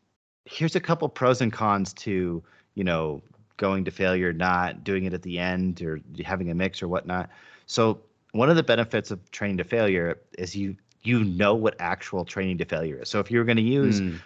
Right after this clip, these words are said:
Speaker 1: R I R, which if you're not familiar with that, audience, that means reps in reserve. So how many reps until you would have actually hit failure? So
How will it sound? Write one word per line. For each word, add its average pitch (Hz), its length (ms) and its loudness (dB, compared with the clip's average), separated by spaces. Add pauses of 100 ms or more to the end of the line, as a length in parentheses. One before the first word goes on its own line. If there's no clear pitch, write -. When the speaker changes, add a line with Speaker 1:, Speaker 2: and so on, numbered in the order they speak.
(180)
Speaker 1:
R 101 200 4
I 95 120 4
R, 71 240 -2
which 92 220 -6
if 92 100 -14
you're 104 60 -2
not 98 180 -2
familiar 101 320 -2
with 90 140 -4
that, 90 380 -6
audience, 92 420 -4
that - 120 -2
means 90 240 -4
reps 87 260 -2
in 85 60 -2
reserve. 80 340 -6
So 92 100 -4
how 104 160 0
many 104 180 2
reps 90 320 -2
until 92 240 -2
you 87 160 -2
would 82 80 -2
have 82 100 -2
actually 78 360 -8
hit 87 160 -4
failure? - 360 -12 (420)
So 123 300 4